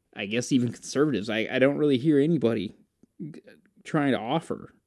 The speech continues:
some kind of solution to this kind of Rubik's Cube of different, you know, confluence of different social value or social,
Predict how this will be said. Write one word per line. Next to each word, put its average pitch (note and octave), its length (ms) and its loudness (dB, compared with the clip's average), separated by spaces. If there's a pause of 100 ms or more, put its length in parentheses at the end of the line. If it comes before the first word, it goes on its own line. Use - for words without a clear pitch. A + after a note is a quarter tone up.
(120)
some D#3 180 -6
kind C3+ 160 -2
of A2+ 60 -2
solution A#2 640 -2
to G#2 380 -2 (440)
this G#2 440 -2 (420)
kind A2+ 160 -2
of G2+ 80 -4
Rubik's B2+ 580 0
Cube A2 540 2
of G2+ 500 -2 (580)
different, - 460 0 (480)
you A#2+ 140 -4
know, D2 260 -8 (400)
confluence C#3 640 2
of G#2+ 160 -2
different A#2 280 -6
social C3 440 0
value A2+ 580 0
or F#2+ 40 -4
social, C3+ 600 -2